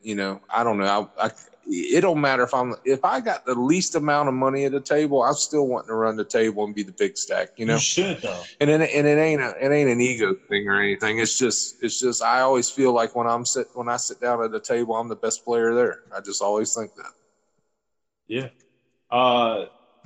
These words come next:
Speaker 2: yeah, I do believe that your confidence is one of your strengths, but your, I know what your greatest strength is. I'm gonna tell you in a second, but I do, I do wanna comment on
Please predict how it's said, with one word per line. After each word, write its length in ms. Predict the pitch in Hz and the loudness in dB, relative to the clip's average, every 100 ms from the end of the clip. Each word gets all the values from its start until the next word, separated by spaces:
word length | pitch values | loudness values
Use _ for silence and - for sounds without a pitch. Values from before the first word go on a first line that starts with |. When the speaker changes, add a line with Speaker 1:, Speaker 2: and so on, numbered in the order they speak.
| _ | _
Speaker 2:
yeah, 340 | 127 143 131 110 | 0 2 4 4
I 180 | 139 147 | 2 4
do 160 | 151 | 2
believe 300 | 139 131 135 | 2 -2 -2
that 120 | 120 107 | -2 -2
your 160 | 110 | -4
confidence 840 | - 135 131 127 117 110 101 - - | -8 -4 -4 -4 -8 -10 -10 -14 -14
is 200 | 123 101 104 | -10 -10 -6
one 180 | 120 120 | -6 -4
of 60 | |
your 120 | 101 | -6
strengths, 420 | 95 - 104 87 - | -8 -10 -10 -10 -8
but 180 | 110 - | -8 -6
your, 160 | 101 | -4
I 140 | 113 127 | -2 0
know 140 | 135 | 0
what 120 | 131 107 | -2 -4
your 100 | 110 | -10
greatest 420 | 117 113 104 98 | -4 -4 -4 -8
strength 300 | - 104 92 _ | -10 -14 -16 _
is. 360 | 95 90 _ _ | -12 -12 _ _
I'm 80 | 104 | -12
gonna 120 | 107 | -12
tell 180 | - 123 | -4 -4
you 140 | 107 | -4
in 80 | 95 | -10
a 60 | - | -14
second, 420 | - 104 - 95 _ | -10 -10 -10 -20 _
but 200 | 95 90 _ _ _ _ | -14 -14 _ _ _ _
I 140 | 131 147 | -4 0
do, 240 | 175 165 - _ _ _ - | 0 0 -6 _ _ _ -4
I 100 | 131 | 0
do 140 | 156 | 2
wanna 220 | 156 127 - | 0 -4 -8
comment 460 | - 143 139 131 123 | -8 -2 -2 -2 -6
on 320 | 120 117 110 | -6 -8 -10